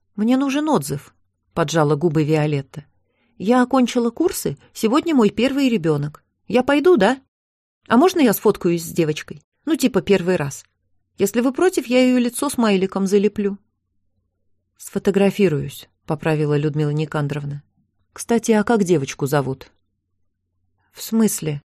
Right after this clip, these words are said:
опешила Виолетта, оторвавшись от телефона. «Девочку, с которой вы сидели, как зовут?»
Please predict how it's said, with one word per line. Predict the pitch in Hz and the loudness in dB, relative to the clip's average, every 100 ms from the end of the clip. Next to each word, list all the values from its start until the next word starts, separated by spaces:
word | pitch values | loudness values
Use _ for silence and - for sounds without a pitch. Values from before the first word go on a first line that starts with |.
| _ _ _ _ _ | _ _ _ _ _
опешила | - 151 165 - 160 | -8 -2 -2 0 -2
Виолетта, | 147 156 151 175 214 190 | -2 0 0 -2 -2 -4
оторвавшись | 160 151 151 160 - 151 | -2 -2 -2 -4 -6 -10
от | 156 | -8
телефона. | - 160 156 151 139 135 _ _ _ _ _ _ _ _ _ | -6 -6 -6 -8 -8 -12 _ _ _ _ _ _ _ _ _
«Девочку, | - 202 170 127 - 117 | -2 2 2 0 -8 -12
с | |
которой | - 151 175 170 | -6 -4 -2 -2
вы | 160 | -2
сидели, | 156 220 180 147 123 | -4 -2 0 -2 -4
как | - 208 | -4 -2
зовут?» | 170 156 127 123 | 0 0 -2 -10